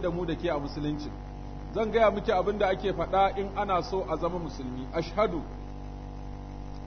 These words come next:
Abin da na faɗa za ki faɗa. Ashhadu. Allah ilaha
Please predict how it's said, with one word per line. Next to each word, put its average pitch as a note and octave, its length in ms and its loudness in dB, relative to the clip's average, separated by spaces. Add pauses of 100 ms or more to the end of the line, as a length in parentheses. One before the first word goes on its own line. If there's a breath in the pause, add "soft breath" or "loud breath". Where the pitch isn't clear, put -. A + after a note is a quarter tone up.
(100)
Abin G#3+ 260 4
da A3+ 80 6
na G#3+ 100 4
faɗa F#3+ 340 4
za F#3+ 140 4
ki D#3+ 140 -2
faɗa. C3+ 380 -2 (160)
Ashhadu. F3 560 0 (1300)
Allah G3+ 540 2
ilaha F#3 640 2